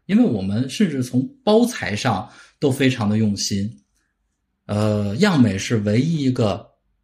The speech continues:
中国的品牌用着奢侈品包材的品牌，我们的包材和L V是同一家在供的。我们是唯一一个拿到奢侈品包材的中国品牌。对，所以其实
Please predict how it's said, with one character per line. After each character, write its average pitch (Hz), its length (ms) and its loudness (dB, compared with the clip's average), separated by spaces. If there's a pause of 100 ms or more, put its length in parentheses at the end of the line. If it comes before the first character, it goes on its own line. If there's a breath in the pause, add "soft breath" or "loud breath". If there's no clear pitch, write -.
(180)
中 165 300 4
国 95 260 -6
的 101 120 -6
品 87 260 -10
牌 92 260 -8
用 113 220 2
着 98 100 -4
奢 139 240 -4
侈 - 160 -8
品 87 240 -10
包 95 160 -4
材 85 300 -12
的 87 100 -12
品 - 180 -16
牌， - 240 -20 (680)
我 101 100 -4
们 104 200 2
的 110 220 2
包 131 360 0
材 98 420 -8 (240)
和 - 300 -6 (160)
L 117 280 0
V 117 260 0
是 117 160 -6
同 90 280 -10
一 104 140 0
家 90 220 -8
在 87 160 -10
供 87 260 -14
的。 - 100 -20 (200)
我 98 80 -10
们 92 80 -8
是 107 140 -6
唯 95 200 -2
一 113 120 0
一 104 60 0
个 101 80 -4
拿 92 160 -4
到 92 120 -4
奢 90 200 -2
侈 101 100 -6
品 87 180 -8
包 90 140 -6
材 87 180 -12
的 92 120 -8
中 98 180 -2
国 90 140 -4
品 - 160 -14
牌。 120 120 -16 (160)
对， 92 320 -2 (360 loud breath)
所 180 120 0
以 175 40 0
其 175 120 -2
实 190 160 0